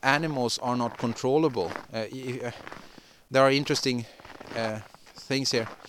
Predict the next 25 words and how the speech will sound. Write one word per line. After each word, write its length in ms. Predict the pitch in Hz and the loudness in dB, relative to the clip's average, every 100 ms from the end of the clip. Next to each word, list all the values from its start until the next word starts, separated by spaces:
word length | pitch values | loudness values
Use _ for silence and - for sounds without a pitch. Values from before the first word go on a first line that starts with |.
| - - - - - | -20 -20 -20 -20 -10
If 80 | 123 | 0
you 60 | 127 | 2
look 200 | 127 131 | 2 0
into 200 | 120 113 | -2 0
the, 220 | 110 107 | 0 0
um, 320 | 113 110 107 104 - - - - - - - - - - - _ _ _ - - | 0 0 0 -4 -12 -20 -20 -20 -20 -16 -10 -10 -10 -16 -20 _ _ _ -8 0
the 80 | 123 | 0
Homo 380 | 127 131 120 107 | 0 2 4 4
erectus, 560 | 123 - 117 104 - - - - - - | 2 2 0 0 -4 -10 -20 -20 -20 0
or 120 | 117 | 4
the 100 | 113 | 4
wild 520 | 113 135 143 127 110 | 6 6 6 2 -2
men, 420 | 120 120 101 98 107 | -2 0 0 -4 -6
as 140 | 110 113 | -4 -2
they 80 | |
are 80 | 104 | -2
called 260 | - 110 101 | 0 0 0
nowadays, 560 | 104 98 101 98 - - - - - - - - - - - - - - - | 0 0 0 -2 -6 -10 -20 -20 -20 -20 -18 -18 -18 -20 -20 -20 -20 -20 -8
and 120 | 110 | -2
the 180 | 107 104 - - - - - - | 0 -2 -8 -20 -20 -20 -20 -6
Australopithecus, 1000 | 107 - 113 107 - 143 123 107 98 - - - - - - - _ _ - - - - - - - - - | -4 -2 -2 -2 -2 -2 -2 -2 -4 -8 -12 -16 -16 -18 -20 -20 _ _ -20 -20 -16 -14 -16 -16 -16 -16 -8
also 260 | 120 113 107 | -6 -2 0
the 100 | 107 | 2
wild 360 | 107 101 101 | 4 2 0
men, 340 | 107 101 95 | -4 -4 -6